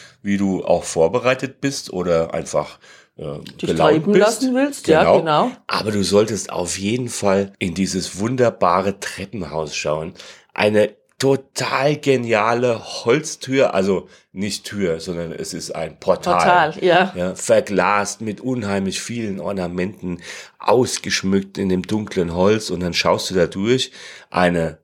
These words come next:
Speaker 1: wunderbare Treppe, die in der Mitte hochgeht und dann auf dem nächsten Absatz links und rechts weiterführt. Also das ist keine Treppe, das ist ein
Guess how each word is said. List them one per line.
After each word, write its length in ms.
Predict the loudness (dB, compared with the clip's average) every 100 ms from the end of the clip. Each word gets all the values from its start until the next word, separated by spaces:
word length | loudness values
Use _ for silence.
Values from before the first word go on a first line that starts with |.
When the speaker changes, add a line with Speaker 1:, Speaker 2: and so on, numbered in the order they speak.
| _
Speaker 1:
wunderbare 800 | -6 0 4 4 4 2 2 -2
Treppe, 400 | -2 -2 0 -2
die 220 | -2 -6
in 100 | -4
der 140 | -4
Mitte 480 | -4 -4 -4 0 2
hochgeht 580 | 2 -2 0 -2 -2 -4
und 240 | -6 0
dann 260 | 2 2 0
auf 260 | -2 -2 -4
dem 180 | -6
nächsten 380 | -4 -6 -8 -8
Absatz 600 | -2 -2 2 2 2 0 -14 _ _
links 320 | -8 -6 -6 -6
und 160 | -8
rechts 320 | -6 -6 -2
weiterführt. 640 | 2 4 2 -2 -4 -6 -2
Also 360 | 0 0 -4 -8 -20 -20 -12
das 220 | -10 -6
ist 280 | -8 -8 -6
keine 300 | -2 -2 -2
Treppe, 400 | 0 0 0 -2
das 240 | -2 -4
ist 220 | -4 -8 -4
ein 400 | -4 -4 -6